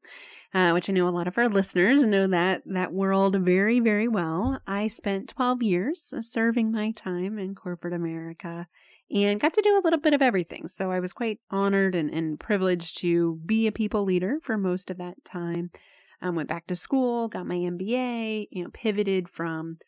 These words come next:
operations and supply chain work into marketing and then into strategic marketing, and wrapped up my career in learning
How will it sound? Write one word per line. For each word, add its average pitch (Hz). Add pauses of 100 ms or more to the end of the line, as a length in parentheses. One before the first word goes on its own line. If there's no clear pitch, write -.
(340)
operations 202
and 165
supply 196
chain 190
work 175
into 165
marketing 185
and 160
then 165
into 165
strategic 175
marketing, 165
and 170
wrapped 160
up 175
my 160
career 165
in 170
learning 180